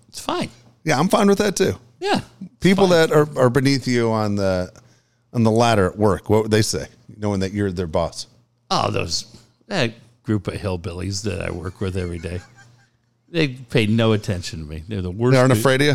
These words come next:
Speaker 2: when you walk in the room?
Speaker 1: No, but they're great. I love my team. My team's awesome, man. My team's awesome. They, they, they, we, we deal with an interesting cross-section of people. They, they, they grind it out every day, man. They're great.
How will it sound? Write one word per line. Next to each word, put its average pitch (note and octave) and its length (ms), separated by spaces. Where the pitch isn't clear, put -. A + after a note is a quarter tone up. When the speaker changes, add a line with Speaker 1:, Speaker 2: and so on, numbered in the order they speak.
Speaker 2:
when A#2+ 120
you A#2+ 100
walk A#2 280
in B2+ 60
the A#2 60
room? B2 180
Speaker 1:
No, E3 360
but E3 140
they're G3+ 140
great. F#2+ 500
I C3 100
love G#2 220
my E2+ 160
team. E2+ 300
My C3 120
team's E2+ 360
awesome, E2+ 420
man. E2+ 200
My A#2+ 200
team's E2 300
awesome. D#2+ 380
They, G2 280
they, F#2+ 600
they, C#3+ 220
we, D#3+ 320
we D3+ 160
deal D3+ 260
with B2+ 140
an A#2+ 120
interesting B2 540
cross-section G#2+ 680
of F2 120
people. F2 380
They, G2 220
they, A2+ 720
they B2+ 240
grind G#2+ 380
it E2+ 100
out E2+ 200
every D#2+ 160
day, D#2 240
man. D2 220
They're F2 140
great. E2+ 340